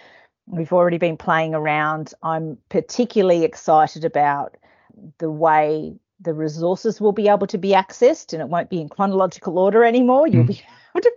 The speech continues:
Speaker 1: find them thematically. Yay. Um, the search function will actually work. Yay. And, um, and we will also be able to group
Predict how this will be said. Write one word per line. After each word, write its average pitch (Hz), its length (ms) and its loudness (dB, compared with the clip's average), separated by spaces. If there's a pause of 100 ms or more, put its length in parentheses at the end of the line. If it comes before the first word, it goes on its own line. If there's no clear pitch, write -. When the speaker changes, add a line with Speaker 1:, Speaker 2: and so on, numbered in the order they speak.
Speaker 1:
find 403 260 2
them 381 120 -10 (100)
thematically. 311 540 -2 (500)
Yay. 294 400 2 (500)
Um, 202 280 0
the 180 80 -10
search 269 340 0
function 294 380 -4
will 277 100 2
actually 262 320 -4
work. 311 560 -2 (240)
Yay. 269 400 -2 (400)
And, 214 520 2
um, 190 540 0 (600)
and 220 120 6
we 214 80 4
will 214 180 6
also 247 280 2
be 240 160 0
able 220 160 2
to 208 100 -6
group 208 640 -4